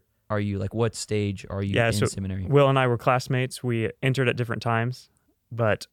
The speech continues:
Speaker 2: we are now in the same class. So we have finished two of the years of theology study, right? So we, we both have done our philosophy.
Speaker 1: Yeah.
Speaker 2: And then we're both through two of the academic years of theology. Then we all have,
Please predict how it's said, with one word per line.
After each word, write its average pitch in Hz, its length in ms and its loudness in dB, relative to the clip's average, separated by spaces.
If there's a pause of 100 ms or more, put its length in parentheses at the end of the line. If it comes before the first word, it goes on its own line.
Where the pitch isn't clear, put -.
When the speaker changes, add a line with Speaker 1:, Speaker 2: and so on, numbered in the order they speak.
Speaker 2:
we 117 160 0
are 101 100 2
now 107 240 2
in 104 80 0
the 98 80 -2
same 113 200 -2
class. 107 560 -4
So - 200 -10
we 104 340 -6 (200)
have 98 200 -6
finished - 680 -6 (340)
two 131 480 0 (120)
of 113 320 0
the 101 340 -2 (200)
years 117 420 -2
of 98 220 -2
theology 113 480 2
study, 104 380 -6 (360)
right? 98 160 -14
So 98 120 -12
we, 95 180 -6
we 107 80 -8
both 101 420 -4
have 104 80 -14
done 110 140 0
our 117 60 0
philosophy. 98 600 -2
Speaker 1:
Yeah. 107 180 -2 (100)
Speaker 2:
And 104 120 -6
then 92 60 -4
we're 92 120 -4
both 95 260 -4 (1300)
through 107 220 -2
two 139 240 2
of 117 100 0
the 113 140 2
academic 113 400 -4
years 113 180 -6
of 110 60 -10
theology. 123 500 -2
Then 104 140 -6
we 107 100 -4
all 107 140 2
have, 101 360 -2